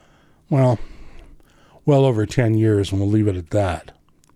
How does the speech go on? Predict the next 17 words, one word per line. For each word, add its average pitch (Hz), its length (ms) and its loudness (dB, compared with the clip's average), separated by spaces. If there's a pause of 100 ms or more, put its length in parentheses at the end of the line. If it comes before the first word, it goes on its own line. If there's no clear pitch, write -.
(960)
The 110 120 0
Virtuo, 123 800 0 (340)
of 101 260 -4
all 208 220 2
the 185 100 2
electric 117 420 0
acoustics 104 500 -2
that 107 100 -2
I've 101 140 0
tried, 120 460 0 (600)
which 120 160 -4
includes 110 380 0
the 104 140 0
Acoustasonics 156 960 0
and 113 120 2
the 104 60 0
Taylors 151 880 2